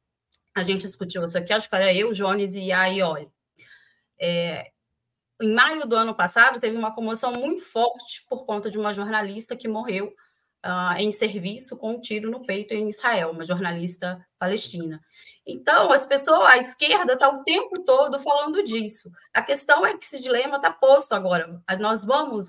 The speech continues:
apoiar os métodos do Hamas, o que tá acontecendo? Se é que é um método, eu não posso dizer isso com propriedade, será que é um método pré-concebido? Né, nós vamos em-, é, colocar o Hamas, um discurso,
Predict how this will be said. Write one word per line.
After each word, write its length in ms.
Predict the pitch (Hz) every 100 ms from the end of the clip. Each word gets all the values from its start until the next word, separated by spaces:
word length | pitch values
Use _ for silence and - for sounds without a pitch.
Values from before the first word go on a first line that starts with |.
| -
apoiar 640 | 196 196 190 220 214 - _ _ _ _ _ _ - - -
os 220 | 185 180
métodos 640 | 233 226 - 175 180 175
do 100 | 175
Hamas, 560 | 180 185 202 160 160 -
o 100 | 170
que 120 | -
tá 100 | 180
acontecendo? 500 | 180 180 180 196 196
Se 140 | 233
é 100 | 233
que 120 | 233
é 40 | 214
um 140 | 185
método, 640 | 202 214 - 165 160 156 165
eu 100 | 175
não 140 | 175
posso 380 | 175 190 190 165
dizer 240 | - 175
isso 320 | 165 175 - -
com 340 | 160 156 156 _ _ _ -
propriedade, 580 | 175 175 160 185 180 175
será 160 | 175
que 120 | 175
é 40 | 185
um 80 | 175
método 460 | 185 185 185 175 -
pré-concebido? 920 | 196 190 190 180 165 160 202 165 151 _ _ _
Né, 120 | 175 175
nós 160 | 185
vamos 260 | 226 254 226
em-, 140 | 214 208 _
é, 120 | 190
colocar 420 | 180 185 185 208
o 20 | 196
Hamas, 480 | 196 180 196 180
um 100 | 185
discurso, 600 | 180 - 247 240 247 -